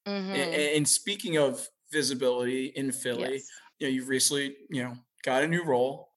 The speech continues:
Speaker 1: I-,
Speaker 2: Mm-hmm.
Speaker 1: it's still in healthcare, like you
Speaker 2: Yep.
Speaker 1: mentioned. You know, I, I don't know if I'm allowed to say your employer's <laughs> name on, on the air, but,
Speaker 2: I mean, I
Speaker 1: but,
Speaker 2: don't know. <laughs> That's up
Speaker 1: but,
Speaker 2: to you.
Speaker 1: <laughs> but, um, but, you know, with Independence Blue Cross, and, and, and I
Speaker 2: Mm-hmm.
Speaker 1: think I would love to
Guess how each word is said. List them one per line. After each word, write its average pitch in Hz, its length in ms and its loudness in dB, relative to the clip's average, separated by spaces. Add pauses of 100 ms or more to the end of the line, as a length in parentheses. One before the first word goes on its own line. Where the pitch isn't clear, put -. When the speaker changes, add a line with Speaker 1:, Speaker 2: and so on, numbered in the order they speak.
(260)
Speaker 1:
I-, - 40 -8
Speaker 2:
Mm-hmm. 185 160 -6
Speaker 1:
it's 127 420 2
still 135 300 4
in 147 80 0
healthcare, 135 580 -2
like 139 200 -4
you 135 60 -2
Speaker 2:
Yep. 131 40 -2
Speaker 1:
mentioned. 147 460 -4 (920)
You 127 160 -2
know, 120 240 -8
I, 143 220 -4
I 123 100 2
don't 123 100 0
know 127 80 2
if 123 120 0
I'm 127 140 4
allowed 123 240 4
to 135 40 0
say 143 200 4
your 139 180 8
employer's 147 520 4
<laughs> - 0 -
name 185 280 4
on, 180 140 4
on 160 180 2
the 151 120 4
air, 147 440 4
but, 147 220 2 (200)
Speaker 2:
I 269 100 6
mean, - 180 6
I 196 140 8
Speaker 1:
but, - 0 -
Speaker 2:
don't 190 120 4
know. 285 760 4 (100)
<laughs> 233 200 4
That's 226 220 4
up - 180 8
Speaker 1:
but, - 60 -2
Speaker 2:
to - 120 -2
you. - 220 -8 (280)
Speaker 1:
<laughs> - 300 -8
but, 165 280 8
um, 139 580 4 (240)
but, 143 220 6
you 143 60 8
know, 139 80 6
with 143 240 4
Independence 139 480 2
Blue 135 140 0
Cross, 127 360 4
and, 120 260 -4
and, 135 220 0
and 127 220 2
I 120 80 2
Speaker 2:
Mm-hmm. 117 80 -8
Speaker 1:
think 131 420 0
I 139 140 4
would 139 140 2
love 165 360 4
to 175 80 2